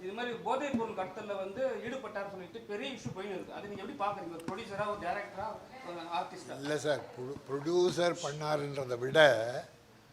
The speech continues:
Speaker 2: தனி ஒரு ஜாபர் கல-, போதைப் பொருள் வியாபாரம் பல காலமா பண்ணியிருக்கார். அதுல வர்ற வருவாயில ஒரு படம் எடுத்திருக்கார். ஆக ஒரு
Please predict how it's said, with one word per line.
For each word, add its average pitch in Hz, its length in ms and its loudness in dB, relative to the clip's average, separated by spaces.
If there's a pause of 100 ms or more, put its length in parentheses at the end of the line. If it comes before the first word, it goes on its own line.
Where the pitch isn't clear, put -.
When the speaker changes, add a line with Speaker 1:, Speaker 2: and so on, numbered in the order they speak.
(580)
Speaker 2:
தனி 160 280 4
ஒரு 185 260 10
ஜாபர் 165 680 10
கல-, 147 420 4 (600)
போதைப் 170 380 6
பொருள் 151 220 0
வியாபாரம் 147 500 2
பல 147 220 4
காலமா 160 380 6
பண்ணியிருக்கார். 139 440 -2 (960)
அதுல 139 480 2
வர்ற 185 320 8
வருவாயில 185 340 10
ஒரு 190 180 6
படம் 175 240 6
எடுத்திருக்கார். 160 580 4 (760)
ஆக 147 200 -2
ஒரு 165 240 2